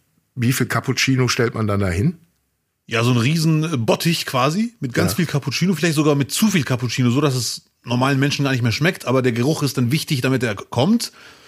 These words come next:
Speaker 1: Und so
Speaker 2: Und dann
Speaker 1: Kakaopulver obendrauf.
Speaker 2: Ja, ja.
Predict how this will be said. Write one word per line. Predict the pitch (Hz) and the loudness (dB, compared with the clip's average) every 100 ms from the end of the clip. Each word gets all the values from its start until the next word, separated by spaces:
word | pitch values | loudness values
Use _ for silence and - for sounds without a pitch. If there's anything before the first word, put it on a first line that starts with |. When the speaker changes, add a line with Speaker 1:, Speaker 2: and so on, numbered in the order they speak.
| - _ - | -20 _ -2
Speaker 1:
Und | 139 | 2
so | 131 | 2
Speaker 2:
Und | 131 | 2
dann | 131 | 2
Speaker 1:
Kakaopulver | 131 117 123 - 113 98 92 87 - | 2 2 0 0 0 0 -2 -4 -6
obendrauf. | 98 95 92 - 139 | -6 -4 -4 -2 2
Speaker 2:
Ja, | |
ja. | 147 143 117 | 4 4 2